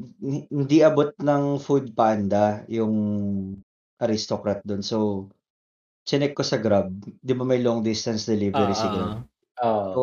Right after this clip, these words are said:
Speaker 1: ayun, pumasok. Eh, di sabi ko, "Eto na lang," kasi tagal na na itong binabanggit ni mama.
Speaker 2: Mm.
Speaker 1: Di, ayun, na-, sabi ko sa kanya, "Ano ba? May, may u-, niloloko ko pa eh. Ma, ano ulam natin?"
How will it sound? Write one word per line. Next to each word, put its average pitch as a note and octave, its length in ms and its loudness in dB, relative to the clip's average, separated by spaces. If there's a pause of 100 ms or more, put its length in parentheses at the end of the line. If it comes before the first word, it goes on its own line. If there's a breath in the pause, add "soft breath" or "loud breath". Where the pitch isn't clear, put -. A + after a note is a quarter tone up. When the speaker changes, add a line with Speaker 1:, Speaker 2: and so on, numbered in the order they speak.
Speaker 1:
ayun, G#2 480 2
pumasok. A#2 720 2
Eh, A2+ 80 -2
di A2+ 80 -6
sabi G#2+ 320 -2
ko, A2 80 -6
"Eto A2+ 240 -4
na G2 80 0
lang," A#2 240 0
kasi A2+ 320 -6
tagal G#2 240 0
na G#2 80 0
na G#2 160 0
itong G#2 180 -4
binabanggit G#2+ 640 2
ni A#2 100 -6
mama. G#2+ 460 0 (160)
Speaker 2:
Mm. A2 240 -6 (680)
Speaker 1:
Di, A#2 160 -2
ayun, A2 640 2 (240)
na-, B2 560 0
sabi B2+ 260 2
ko B2+ 80 0
sa B2 240 2
kanya, B2 220 0
"Ano F3 160 6
ba? C#3+ 260 4
May, C#3+ 300 0
may D#3 180 2
u-, C3 140 4
niloloko C#3+ 560 6
ko D3 100 4
pa C#3+ 120 0
eh. B2+ 100 0
Ma, F3 180 4
ano E3+ 140 4
ulam E3 240 4
natin?" G#2+ 480 -2